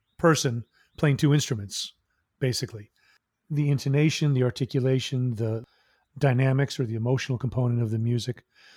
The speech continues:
just the vibe, you know, just, just to understand what our role is. My role in the Flecktones was, was different. It was one of four people.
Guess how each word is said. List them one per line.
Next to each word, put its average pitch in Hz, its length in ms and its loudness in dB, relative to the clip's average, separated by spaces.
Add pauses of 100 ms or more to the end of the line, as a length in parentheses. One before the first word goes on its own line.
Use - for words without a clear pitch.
(260)
just - 220 -2
the 131 80 0
vibe, 139 560 2
you 139 80 0
know, 143 140 0
just, 175 300 -4
just 175 340 0
to 160 280 2 (420)
understand 165 580 4
what 143 140 4
our 143 240 4
role 139 380 0
is. 107 200 -6
My 135 140 4
role 147 220 6
in 147 60 4
the 139 60 4
Flecktones 160 600 2 (460)
was, 131 520 0
was 143 180 2
different. 127 360 0
It 123 40 -2
was 120 140 -4
one 139 180 2
of 135 100 0
four 147 260 2
people. 131 420 -2